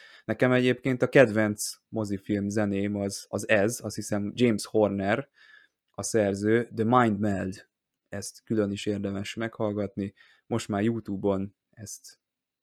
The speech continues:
hamar meg lehet találni, de hát ugye az adás elején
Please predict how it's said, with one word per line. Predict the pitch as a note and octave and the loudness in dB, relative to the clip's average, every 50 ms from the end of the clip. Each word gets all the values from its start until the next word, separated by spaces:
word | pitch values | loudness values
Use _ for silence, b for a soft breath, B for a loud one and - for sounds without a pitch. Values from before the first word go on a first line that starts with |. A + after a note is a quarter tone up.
| _ _ | _ _
hamar | _ A2 A2 G#2+ G#2 G2 G2+ | _ -2 0 0 0 -2 -2
meg | G2+ G#2+ G#2 G2+ | -2 -4 -4 -4
lehet | G#2 G2+ G2 G2 F#2+ - _ | -4 -4 -4 -6 -8 -6 _
találni, | A2+ B2+ C#3 D3+ D3 C#3+ C3 B2 A#2 A2+ A2+ B B B B B B B B B B _ | -4 -2 0 0 0 2 2 2 0 0 -2 B B B B B B B B B B _
de | - A#2 A#2+ | -4 2 4
hát | A#2+ A#2 - | 4 4 4
ugye | B2+ A#2 A#2 G#2 B2+ | 4 4 6 6 6
az | A#2 A#2 - - | 6 4 2 0
adás | B2 A2+ A2 A2 G#2 G#2 - | 2 2 4 4 2 2 2
elején | A#2 A2 G#2 G2+ G2+ G2+ G2+ G2 G#2 - | 0 2 2 2 2 0 -2 -4 -6 -10